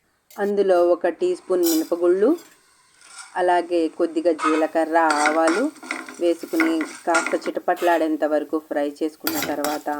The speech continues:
అందులో సన్నగా తరిగిన పచ్చిమిరపకాయలు, సన్నగా తరిగిన ఉల్లిపాయ ముక్కలు, అలాగే సన్నగా తరిగిన కరివేపాకు ముక్కలు వేసుకుని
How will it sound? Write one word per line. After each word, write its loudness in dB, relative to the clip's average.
అందులో -2
సన్నగా 0
తరిగిన -4
పచ్చిమిరపకాయలు, -6
సన్నగా -4
తరిగిన -6
ఉల్లిపాయ -4
ముక్కలు, -6
అలాగే -4
సన్నగా 0
తరిగిన -2
కరివేపాకు -2
ముక్కలు -4
వేసుకుని -6